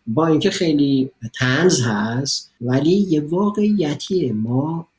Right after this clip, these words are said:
توجهمون تو حکمرانی و حکومتداری آب به این چیزا نبوده است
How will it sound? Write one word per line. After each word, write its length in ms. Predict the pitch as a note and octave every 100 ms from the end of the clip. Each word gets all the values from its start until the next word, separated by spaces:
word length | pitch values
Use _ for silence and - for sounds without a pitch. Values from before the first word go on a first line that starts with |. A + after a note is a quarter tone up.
| -
توجهمون 1200 | B2+ D3 D3+ D#3 D#3 - D#3 E3 G3 G#3 G3+ F#3 F#3
تو 140 | D#3
حکمرانی 720 | D3 C#3+ - C#3+ C3+ C3 B2 A#2+
و 80 |
حکومتداری 1000 | A#2 B2+ - C3 C3 B2+ C3 B2+ B2+ B2+ -
آب 220 | A2 -
به 80 | E3
این 180 | E3+ E3
چیزا 540 | E3 F3 D3+ B2+ A#2+
نبوده 540 | B2+ D3 F#3 D#3+ - -
است 340 | - - -